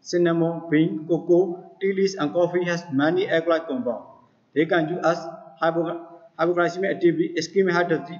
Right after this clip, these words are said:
prevention of malaria, and sedative effect, but can cause acute toxicity, which acts on nervous system. Sugar and their deliveries.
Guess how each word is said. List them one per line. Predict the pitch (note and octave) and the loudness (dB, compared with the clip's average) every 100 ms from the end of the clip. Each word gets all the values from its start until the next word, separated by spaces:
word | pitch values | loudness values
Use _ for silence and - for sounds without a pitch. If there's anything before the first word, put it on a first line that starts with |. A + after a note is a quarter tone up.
| - | 0
prevention | F3 F3 F3+ F#3 F#3 | 2 4 0 -2 -4
of | E3+ | 0
malaria, | D3 D#3+ E3+ E3+ D3 | 2 2 4 2 0
and | D#3 - | -6 -4
sedative | D3+ D3 D3+ - | 0 2 0 -6
effect, | - B2+ A#2+ _ _ _ _ | -8 -8 -10 _ _ _ _
but | D#3+ E3 | -2 0
can | F3+ E3+ | 0 2
cause | E3+ F3 - D3 | 0 0 -4 -6
acute | F#3 F#3 | -4 0
toxicity, | E3 F3+ D#3 F3+ F#3+ F#3 | 0 2 -2 -2 -6 -4
which | F3+ F#3 | -4 -2
acts | E3 - | -4 -2
on | D#3 D3+ | -8 -6
nervous | C#3 C#3 D3 | -6 -2 -2
system. | - B2 A#2 - _ _ _ _ - - - - - _ _ _ _ _ _ _ | -4 -12 -14 -18 _ _ _ _ -20 -20 -20 -20 -20 _ _ _ _ _ _ _
Sugar | F#3 F3 | -6 2
and | F#3+ E3 E3+ | 2 2 0
their | D3 D3+ | 2 2
deliveries. | C#3+ C#3+ C3 C3+ C3 - | 0 0 0 2 2 0